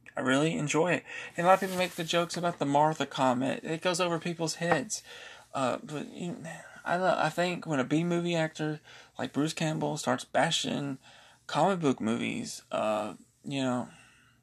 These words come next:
stay in your lane, Bruce. Stay in your lane. <laughs> That's, that's, that's how I feel about it, though. I, and I respect the guy, I do, but stay in your lane. I mean, I love him as Bubba Hotep.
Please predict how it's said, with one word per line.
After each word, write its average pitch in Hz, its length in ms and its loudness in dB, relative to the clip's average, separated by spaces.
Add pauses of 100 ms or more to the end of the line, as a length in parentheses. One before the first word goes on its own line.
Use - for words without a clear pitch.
(280)
stay 160 260 -2
in 202 80 0
your 202 120 4
lane, 160 320 4
Bruce. 135 520 -4 (300)
Stay - 260 -4
in 190 80 -4
your 190 140 -4
lane. 190 420 -6 (200)
<laughs> 170 100 -6 (920)
That's, - 300 -8
that's, - 300 -6 (160)
that's - 180 -2
how 185 140 12
I 185 40 10
feel 202 200 4
about 156 260 -2
it, - 100 -10
though. 117 80 0
I, - 540 -2
and - 160 -4
I 160 80 4
respect 214 400 6
the 208 60 0
guy, 135 340 4
I 127 60 4
do, 165 400 2 (200)
but 131 460 -2
stay 170 180 2
in 196 80 -2
your 214 140 2
lane. 208 380 2 (580)
I - 100 0
mean, 151 80 6
I 165 60 8
love 190 220 10
him 196 160 0
as 180 100 2
Bubba 190 280 10
Hotep. 196 520 2